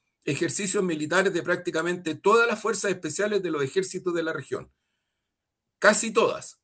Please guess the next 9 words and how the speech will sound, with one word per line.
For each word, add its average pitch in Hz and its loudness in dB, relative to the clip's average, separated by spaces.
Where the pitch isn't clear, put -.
Claro, 101 0
no 143 0
participa 147 0
Cuba, 202 -2
por 127 -4
cierto. - 0
No 143 -2
participa 160 0
Venezuela. 175 0